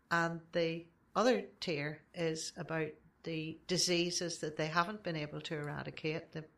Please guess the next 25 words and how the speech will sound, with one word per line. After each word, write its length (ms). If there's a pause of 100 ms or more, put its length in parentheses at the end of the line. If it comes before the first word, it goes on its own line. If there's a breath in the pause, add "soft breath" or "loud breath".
(180)
done 240
really 220
good 240
things 320
in 80
healthcare. 560 (560 loud breath)
It's 180
the 80
things 320
that 160
we 100
all 140
die 280
of. 180 (120)
The 120
Cubans 420
describe 480
it 80
as 160
the 120
rich 260
diseases, 720 (420 loud breath)
coronary, 720
<laughs> 80
coronaries, 880